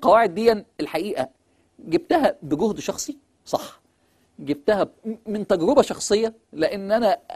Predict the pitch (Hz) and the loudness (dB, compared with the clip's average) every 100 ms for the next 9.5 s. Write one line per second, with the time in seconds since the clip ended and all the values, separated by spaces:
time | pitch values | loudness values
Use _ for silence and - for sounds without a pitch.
0 | - 170 151 147 156 170 185 349 202 180 | -12 -2 0 0 0 2 4 4 4 4
1 | 226 208 165 147 139 139 135 165 220 185 | 6 6 4 2 -2 -4 0 2 2 2
2 | 165 160 156 185 196 165 151 - 214 208 | 2 2 4 4 4 2 2 2 2 4
3 | 170 240 233 190 - - - 156 151 247 | 2 0 0 0 -2 -6 -2 4 6 6
4 | 220 - 160 220 - 165 160 156 165 160 | 4 2 2 2 0 0 0 -2 -2 -2
5 | 160 202 - 170 190 202 226 240 247 294 | -2 -2 -2 0 2 0 0 0 0 2
6 | 269 349 269 440 277 220 185 196 190 359 | 0 -2 -2 0 2 0 2 2 2 2
7 | 247 262 269 247 180 226 247 - _ _ | 2 2 4 2 2 2 0 -6 _ _
8 | _ - - - - - _ _ - 156 | _ -2 0 0 -4 -18 _ _ -4 -4
9 | - 302 349 269 - | 2 2 4 4 0